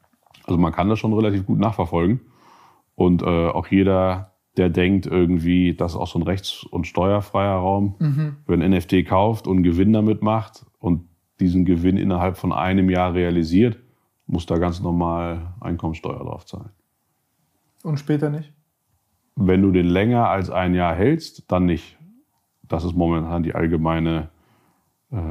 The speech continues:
Speaker 1: Vermutung, weil es gibt da keine klare Rechtsprechung in
Speaker 2: Mhm.
Speaker 1: Deutschland bisher.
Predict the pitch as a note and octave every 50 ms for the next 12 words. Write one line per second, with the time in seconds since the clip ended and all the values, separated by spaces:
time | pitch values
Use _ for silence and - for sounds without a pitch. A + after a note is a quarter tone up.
0 | D#2 D#2+ D#2+ D#2 D2 - _ _ - - - F#2 F2 G2 G#2+ B2 A#2 A2 G2+ G2+
1 | A#2+ A#2 G2+ - F2 F2 - - - - E2+ E2 - E2+ E2 E2 D#2+ - E2+ E2
2 | E2 E2 D#2+ E2+ G2 G2+ - - - A2+ A2 A2 A2 B2 A#2+ A#2 A#2+ A#2 G#2 A2+
3 | A#2+ B2 D3+ D3+ C3 B2+ B2 - C3+ A#2 - C#3 C3+ C3+ D3